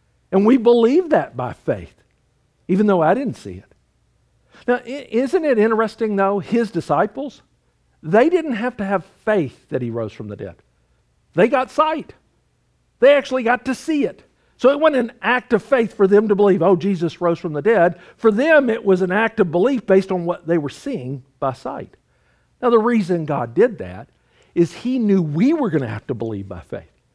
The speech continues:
And he wanted us to have reasonable witnesses that we could trust. And so Jesus appeared to five hundred people so that we would have five hundred eyewitnesses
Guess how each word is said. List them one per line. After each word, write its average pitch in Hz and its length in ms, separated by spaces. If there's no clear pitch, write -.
And 196 100
he 233 220
wanted 277 380
us 214 340
to 180 120
have 151 220
reasonable 165 800
witnesses 127 800
that - 160
we 127 80
could - 160
trust. - 400
And 202 80
so 233 100
Jesus 220 600
appeared 220 360
to 151 60
five 180 480
hundred 233 380
people - 440
so 247 140
that 208 180
we 214 240
would 349 180
have 233 280
five 269 320
hundred 247 320
eyewitnesses 175 1040